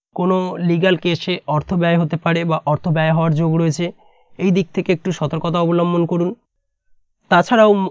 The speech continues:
সপ্তাহের মধ্যবর্তী সময় নিজের বাক সংযম করুন, অর্থাৎ অন্য কাউকে যে কোনো কিছু বলার আগে একটু সতর্কতা অবলম্বন করুন, না হলে কিন্তু আপনার বলা কথার কারণে আপনি নিজেই ফেঁসে যাবেন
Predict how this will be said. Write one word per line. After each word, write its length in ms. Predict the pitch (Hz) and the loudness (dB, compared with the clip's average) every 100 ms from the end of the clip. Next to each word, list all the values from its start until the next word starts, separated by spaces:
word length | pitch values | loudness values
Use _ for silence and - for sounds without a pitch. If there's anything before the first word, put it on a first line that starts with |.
| - _ | -8 _
সপ্তাহের 420 | - 165 - 196 | -6 -6 0 2
মধ্যবর্তী 600 | 185 160 151 180 175 185 | 4 2 2 0 0 -2
সময় 400 | - 180 165 160 - - | -4 -2 0 -2 -4 2
নিজের 320 | 175 175 214 202 - - | 4 6 4 2 -8 -4
বাক 280 | 143 156 156 | 2 2 2
সংযম 460 | - 185 180 196 | -2 0 0 0
করুন, 300 | 180 185 190 - | 0 0 0 -2
অর্থাৎ 400 | - 160 - 180 - | -2 -2 -2 -4 -4
অন্য 260 | 165 175 185 | -2 0 0
কাউকে 460 | 190 180 175 185 | 2 0 2 0
যে 140 | 170 151 | 0 -2
কোনো 220 | 170 175 | -2 -2
কিছু 200 | 170 190 | -2 -2
বলার 280 | 151 151 165 | 0 0 0
আগে 180 | 165 175 | -2 -4
একটু 240 | 185 - | -8 -8
সতর্কতা 460 | 190 156 170 170 170 | -8 -8 -6 -4 -2
অবলম্বন 420 | 170 175 175 175 | 0 0 0 -2
করুন, 280 | 170 180 185 - - - | -2 -2 -4 -6 -20 -8
না 140 | 160 | -2
হলে 240 | 151 214 202 | 0 2 2
কিন্তু 520 | 196 190 170 190 - - | 2 -2 -2 -4 -6 -4
আপনার 480 | 151 165 170 165 - 143 | -4 -2 -2 -2 -6 -2
বলা 320 | 147 165 180 | 2 2 2
কথার 300 | 156 143 190 | 0 -2 -2
কারণে 320 | 190 180 180 - | 0 0 -2 -2
আপনি 340 | 147 - 175 | -6 -4 -2
নিজেই 280 | 170 156 180 | 0 0 0
ফেঁসে 340 | 165 156 175 | -2 -4 -2
যাবেন 300 | 170 170 175 | -2 -2 -2